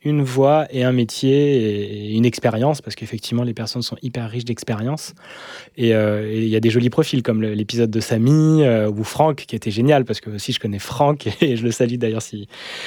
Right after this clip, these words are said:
s'il nous écoute. Et, euh, j'aime beaucoup, euh, vraiment, ouais, ce que t'as développé dans ce podcast, et, euh, et c'est vraiment un chouette travail. Et, euh, comment, qu'est-ce que tu as gagné, toi, sur ce chemin-là,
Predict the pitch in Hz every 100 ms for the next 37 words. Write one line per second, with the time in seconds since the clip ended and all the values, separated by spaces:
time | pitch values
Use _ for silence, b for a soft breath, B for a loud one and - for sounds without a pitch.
0 | B - - 143 139 127 123 - 196 -
1 | - B B B B - 139 135 127 123
2 | 123 123 127 - - 127 139 151 165 -
3 | 214 165 139 156 185 160 160 - 123 123
4 | 143 151 175 165 131 - 135 - 143 180
5 | - - 139 127 117 113 113 113 127 123
6 | 117 151 175 135 - 170 - 123 117 170
7 | 147 - 139 139 123 120 117 _ - 170
8 | 185 175 160 196 - 226 160 127 131 139
9 | 143 156 143 127 - - - 135 123 120
10 | 113